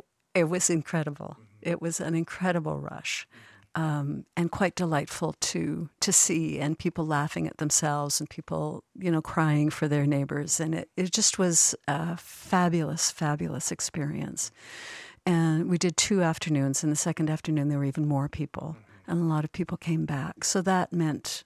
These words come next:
a great deal. Um, when we did it in Clinton, uh,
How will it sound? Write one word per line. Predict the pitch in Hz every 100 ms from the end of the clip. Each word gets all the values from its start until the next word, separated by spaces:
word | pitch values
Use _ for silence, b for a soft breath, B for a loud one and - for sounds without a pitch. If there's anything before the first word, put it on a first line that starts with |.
| -
a | 165
great | 160 151 -
deal. | 160 151 135 - - B B B B B B B B -
Um, | 170 165 160 156 160 175 _ _ _ _ _ _ - -
when | 208 190 185
we | 185 180
did | 190 190
it | 190
in | 175 175
Clinton, | - 180 175 175 165 160 170 _ _ _ -
uh, | 160 160 160